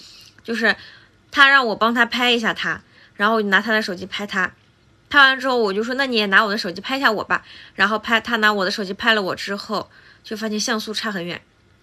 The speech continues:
我的一整个就是又黑又黄，然后颗粒感又强，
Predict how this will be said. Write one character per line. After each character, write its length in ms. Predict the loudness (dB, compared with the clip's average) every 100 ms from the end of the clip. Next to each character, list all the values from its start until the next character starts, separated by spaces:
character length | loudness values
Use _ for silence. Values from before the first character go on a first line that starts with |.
| _ _
我 220 | 0 2
的 100 | 2
一 100 | 0
整 160 | 0 -2
个 140 | -2
就 120 | -2 -2
是 80 |
又 180 | 2 2
黑 240 | 2 2 4
又 160 | 2
黄， 320 | 2 2 4
然 180 | 4 4
后 140 | 2 -6
颗 200 | -4 -2
粒 120 | 0
感 140 | -2
又 60 | -4
强， 260 | -6 -8